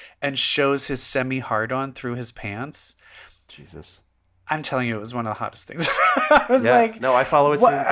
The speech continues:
Speaker 1: I, it's fucking hot. That's hot. It's also, like, queer baiting, but whatever.
Speaker 2: It
Speaker 1: He's,
Speaker 2: is.
Speaker 1: he
Speaker 2: Well, he's
Speaker 1: sucked a
Speaker 2: bisexual.
Speaker 1: dick. He sucked a dick.
Speaker 2: He's, yeah, he's proud of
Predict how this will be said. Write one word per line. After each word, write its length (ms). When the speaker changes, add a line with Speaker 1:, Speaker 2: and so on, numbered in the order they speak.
Speaker 1:
I, 260
it's 360
fucking 560
hot. 560
That's 240
hot. 360
It's 140
also, 340
like, 240
queer 260
baiting, 400
but 300
whatever. 480
Speaker 2:
It 80
Speaker 1:
He's, 120
Speaker 2:
is. 180
Speaker 1:
he 100
Speaker 2:
Well, 60
he's 100
Speaker 1:
sucked 220
a 60
Speaker 2:
bisexual. 320
Speaker 1:
dick. 20
He 140
sucked 340
a 20
dick. 400
Speaker 2:
He's, 300
yeah, 220
he's 160
proud 260
of 320